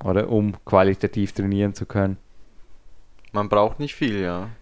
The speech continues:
Speaker 1: Du hast mich mit deinem Spirit auf jeden Fall nebenher ein paar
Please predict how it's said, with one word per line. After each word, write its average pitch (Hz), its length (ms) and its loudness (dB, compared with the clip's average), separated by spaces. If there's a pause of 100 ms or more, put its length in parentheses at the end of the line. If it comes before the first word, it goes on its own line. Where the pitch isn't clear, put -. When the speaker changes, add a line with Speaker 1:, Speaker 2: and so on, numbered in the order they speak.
Speaker 1:
Du 117 120 2
hast 117 140 2
mich 110 120 2
mit 104 220 2
deinem 104 260 6
Spirit 117 460 2
auf 98 120 2
jeden 107 240 2
Fall 104 260 6
nebenher 107 480 4
ein 104 280 2
paar 101 380 6